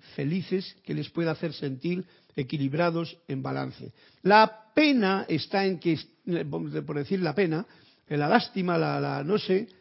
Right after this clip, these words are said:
la compasión, que sería mejor todavía, que es mejor que la lástima, la compasión que hay que tener es,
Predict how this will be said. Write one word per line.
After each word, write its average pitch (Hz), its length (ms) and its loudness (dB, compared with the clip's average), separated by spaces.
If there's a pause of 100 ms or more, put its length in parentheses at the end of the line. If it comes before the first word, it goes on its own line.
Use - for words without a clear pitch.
(200)
la 151 120 -2
compasión, 175 600 4
que 160 100 -6
sería 160 260 0
mejor 151 260 -2
todavía, 156 400 0
que 143 80 -8
es 135 60 -6
mejor 139 220 -4
que 135 60 -6
la 135 120 -4
lástima, 160 440 -4 (600)
la 156 120 -2
compasión 165 520 -2
que 202 80 2
hay 196 80 4
que 185 100 2
tener 185 380 0
es, 180 340 0